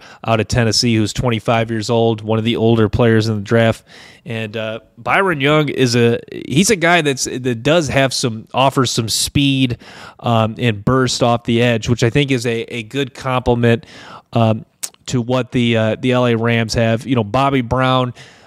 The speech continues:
uh, at D tackle is kinda, he's a big physical presence. Aaron Donald is, obviously is just a presence overall inside. So I think Byron Young is a good complement to some s-, you know, get some speed off the edge.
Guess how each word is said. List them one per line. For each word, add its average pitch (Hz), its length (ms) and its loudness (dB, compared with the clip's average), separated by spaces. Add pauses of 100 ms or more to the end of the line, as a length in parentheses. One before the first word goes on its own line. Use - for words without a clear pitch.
(140)
uh, 113 280 0
at 117 180 -2
D 139 160 0
tackle 127 400 0
is 117 100 -2
kinda, 123 300 0
he's 135 300 0
a 120 120 0
big 117 380 -4
physical 120 480 -4
presence. 123 680 -2 (160)
Aaron 135 260 2
Donald 131 420 0
is, 120 240 -2
obviously 120 500 0
is 110 100 -2
just 127 220 -4
a 113 100 -4
presence 127 560 -2
overall 117 520 0
inside. 123 360 0
So - 80 0
I 117 40 2
think 123 220 -2 (380)
Byron 147 360 2
Young 139 180 2
is 131 100 2
a 117 60 -2
good 123 220 0
complement 123 560 2
to 117 80 0
some 117 160 -2
s-, - 240 -6
you 127 100 -6
know, 110 120 -2
get 135 200 2
some 135 180 -2
speed 135 480 0
off 120 260 0
the 110 180 2
edge. 123 420 0